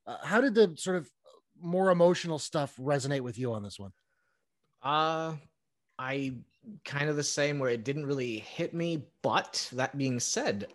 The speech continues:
Speaker 2: I did appreciate what they were doing. I mean, it's bold to kill your main character on
Speaker 1: Right.
Speaker 2: screen like that.
Speaker 1: Right.
Speaker 2: Is, is this the first time? I think this is the first time they've actually killed a James Bond on screen.
Speaker 1: I think you might be right.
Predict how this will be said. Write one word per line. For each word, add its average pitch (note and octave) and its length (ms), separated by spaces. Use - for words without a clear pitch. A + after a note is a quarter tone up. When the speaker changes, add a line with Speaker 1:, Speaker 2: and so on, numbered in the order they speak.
Speaker 2:
I E3+ 420
did G#3+ 180
appreciate C#3 680
what G2+ 220
they A2+ 100
were G2 140
doing. G2 460
I E2+ 60
mean, A2 180
it's C3+ 160
bold A#2 640
to B2 160
kill C#3+ 500
your A2+ 160
main A2+ 400
character A2 560
on G#2 160
Speaker 1:
Right. G#2+ 40
Speaker 2:
screen C#3+ 300
like D#2+ 220
that. D#2 180
Speaker 1:
Right. A#2+ 160
Speaker 2:
Is, D3 140
is D3 200
this F#3 160
the F3+ 100
first F3 340
time? F3 200
I B2+ 80
think D#3 220
this D#3 160
is C#3+ 60
the C#3+ 60
first C3+ 260
time C3 120
they've A#2+ 140
actually A#2+ 320
killed B2 520
a A2+ 200
James G#2+ 420
Bond F2+ 400
on E2+ 200
screen. - 440
Speaker 1:
I C#3 60
think A3 140
you B3 80
might F#3+ 140
be C#3 60
right. C3 260